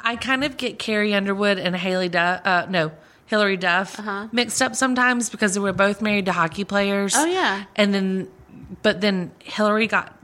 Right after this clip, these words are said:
Speaker 1: pregnant, and then she got divorced.
Speaker 2: Yeah.
Speaker 1: So I'm kinda hoping this doesn't go this route for Carrie, 'cause I'm not a huge country music fan, but I like Carrie.
Speaker 2: Yeah.
Speaker 1: I mean, 'cause she just seems really, like,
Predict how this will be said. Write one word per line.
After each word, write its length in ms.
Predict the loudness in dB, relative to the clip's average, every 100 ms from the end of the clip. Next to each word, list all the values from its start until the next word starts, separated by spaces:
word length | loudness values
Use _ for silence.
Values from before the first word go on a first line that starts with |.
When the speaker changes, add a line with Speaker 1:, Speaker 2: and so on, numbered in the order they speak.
| -4
Speaker 1:
pregnant, 680 | -2 0 0 0 -2 -8 -18 _ -20 -20 -6
and 140 | -2
then 80 | 0
she 100 | -2
got 140 | -4 -6
divorced. 580 | -4 -4 -4 -8 -8 -12
Speaker 2:
Yeah. 340 | -10 -8 -8 -12 -8
Speaker 1:
So 160 | -2
I'm 80 | 0
kinda 320 | 0 0 0 2
hoping 300 | 0 0 0
this 160 | 0
doesn't 680 | 0 0 2 -2 -4 -16 -4
go 160 | 0 0
this 260 | 0 -2
route 220 | 0 0 0
for 100 | -6
Carrie, 360 | -2 -2 -2
'cause 440 | -2 0 0 0 -6 -6
I'm 100 | -4
not 160 | -2 -2
a 40 |
huge 420 | -4 -6 -4 -4
country 320 | -4 -4 -4 -4
music 380 | -4 -4 -8
fan, 500 | -4 -2 2 2 0 -4 -12 -20 -8
but 320 | 0 2 2 0
I 60 |
like 200 | -2 -2
Carrie. 440 | -6 -4 -2 -2 -4
Speaker 2:
Yeah. 340 | -6 -6 -8 -6 -2
Speaker 1:
I 60 |
mean, 240 | 0 0 -2
'cause 200 | -2 -2
she 140 | -2
just 180 | -4 -4
seems 380 | -4 -4 -4 -2
really, 440 | 0 2 0 -4
like, 280 | -4 -4